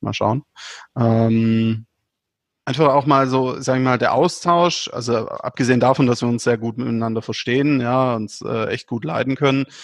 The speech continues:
aber auch so dieser Austausch einfach mal auf Augenhöhe, ja, das, das immer, wer jetzt das Video grad gesehen hat, äh, der sieht, dass der Maurice eher so ein bisschen skeptisch guckt, aber, äh, ja, genau.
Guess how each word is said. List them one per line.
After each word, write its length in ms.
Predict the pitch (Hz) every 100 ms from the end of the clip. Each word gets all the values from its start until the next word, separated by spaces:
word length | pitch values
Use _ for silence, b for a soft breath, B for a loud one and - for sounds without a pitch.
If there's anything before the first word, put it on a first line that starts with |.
| B B _ -
aber 180 | 120
auch 80 | 127
so 100 | -
dieser 240 | 131 127 98
Austausch 420 | 143 - 151 127
einfach 200 | 127 123
mal 120 | 120
auf 120 | 113
Augenhöhe, 720 | - 143 151 151 151 156 147 - 170 156 B
ja, 380 | - 95 120 120
das, 260 | 113 113 - 123 110
das 140 | 123 117
immer, 400 | 113 117 113 107
wer 180 | 113 113
jetzt 320 | 113 - -
das 140 | 120
Video 260 | 117 120 123
grad 240 | - 120
gesehen 320 | - 113 117 120
hat, 180 | 113 -
äh, 240 | 120 113 110
der 120 | 110
sieht, 200 | 117 120
dass 140 | -
der 120 | - 113
Maurice 400 | 110 120 120 117
eher 100 | 113
so 100 | 113
ein 80 |
bisschen 240 | 165 - 117
skeptisch 440 | - 131 - -
guckt, 300 | - 143 - - B 160 131 -
aber, 1120 | 123 123 123 - - 135 117 113 113 117 127 -
äh, 40 |
ja, 200 | 107 104 _ _ -
genau. 320 | 107 107